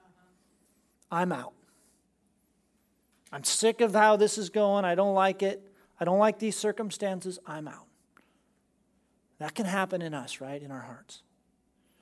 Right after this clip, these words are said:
"I don't like how this is going in my marriage. I'm out. I don't like how this is going in my faith. I'm out. I don't like how this is going in my church. I'm out."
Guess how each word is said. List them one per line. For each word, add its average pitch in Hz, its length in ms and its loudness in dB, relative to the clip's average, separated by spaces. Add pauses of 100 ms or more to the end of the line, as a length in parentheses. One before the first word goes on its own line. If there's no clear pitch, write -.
(260)
"I 147 60 -8
don't 190 120 -2
like 190 200 -2
how 151 120 -8
this 135 220 -14
is - 100 -14
going - 300 -20 (760)
in 151 140 -10
my 143 140 -8
marriage. 127 500 -14 (220)
I'm 120 200 -16
out. - 200 -20 (1160)
I 147 120 -6
don't 185 160 2
like 185 200 0
how 156 140 -4
this 151 220 -8
is 147 100 -12
going 135 320 -8
in 135 140 -10
my 131 180 -10
faith. 117 480 -14 (500)
I'm 139 240 -14
out. 117 300 -12
I 147 120 -8
don't 190 120 -2
like 180 240 -4
how 160 140 -8
this 151 180 -10
is 143 80 -20
going 139 240 -12
in 135 80 -12
my 131 140 -10
church. 120 400 -20 (680)
I'm 127 220 -14
out." - 220 -18